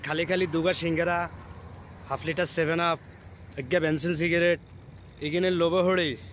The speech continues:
নেতাগো কথাত রাস্তাত নামে ফাঁসালাল করিস না। শুধু শুধু পুলিশের হাতে মাইর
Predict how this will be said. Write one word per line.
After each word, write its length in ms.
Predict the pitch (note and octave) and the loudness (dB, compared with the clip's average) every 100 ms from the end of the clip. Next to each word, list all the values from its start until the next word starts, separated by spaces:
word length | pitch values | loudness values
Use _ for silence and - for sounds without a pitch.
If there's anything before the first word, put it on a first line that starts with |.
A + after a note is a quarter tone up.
| - - - - - - - - - - - - - C#3+ | -18 -18 -18 -18 -20 -20 -20 -20 -20 -20 -20 -20 -12 -4
নেতাগো 340 | D#3 E3 E3 F#3 | -2 0 0 0
কথাত 300 | E3+ F3+ E3+ - - - - D3+ | 0 0 -2 -2 -14 -16 -10 -4
রাস্তাত 320 | D3+ - C#3+ D#3+ | -4 -2 -6 -4
নামে 160 | D3 C3+ B2 | -2 -2 -4
ফাঁসালাল 360 | C#3 D#3 D#3+ C#3+ A#2+ - - | -4 0 0 -2 -6 -10 -4
করিস 220 | C3 - C3+ | -4 -4 -10
না। 60 | G#2+ - - - - - - - - - - - - - - - - - - - - | -12 -16 -16 -18 -16 -18 -18 -18 -16 -16 -16 -16 -16 -16 -16 -16 -16 -16 -16 -14 -8
শুধু 220 | D3+ D#3 E3+ | -4 -4 -2
শুধু 180 | F#3 G#3 G3 - - - - - - - - - | 2 4 2 -2 -16 -18 -18 -18 -18 -20 -18 -6
পুলিশের 320 | E3 D#3+ G3 | -4 0 0
হাতে 140 | F#3+ G3+ | 0 0
মাইর 140 | F3+ | 0